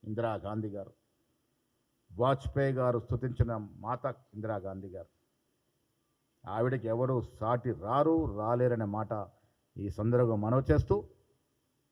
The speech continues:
కవిత ప్రశ్నలకి బీఆర్ఎస్ నాయకులు జవాబు చెప్పలేని పరిస్థితి.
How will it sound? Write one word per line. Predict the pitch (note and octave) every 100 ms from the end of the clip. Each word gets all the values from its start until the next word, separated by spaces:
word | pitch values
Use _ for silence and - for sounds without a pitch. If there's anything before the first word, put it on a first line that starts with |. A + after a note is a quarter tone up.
| _ _ _ _ _ _ A#2+
కవిత | A#2+ B2
ప్రశ్నలకి | B2+ B2+ B2 D3+ D#3 D#3+ - - - _ _ _ _ _ _ _ _ _ _ _ _ _ _ _ _ _ _ _ _ _ _ _ _ _ _ _ -
బీఆర్ఎస్ | A#2 C3+ C#3 C#3 B2
నాయకులు | A#2+ C3+ C3 C3 B2+ -
జవాబు | A2 B2+ C3+
చెప్పలేని | - - B2 -
పరిస్థితి. | - - -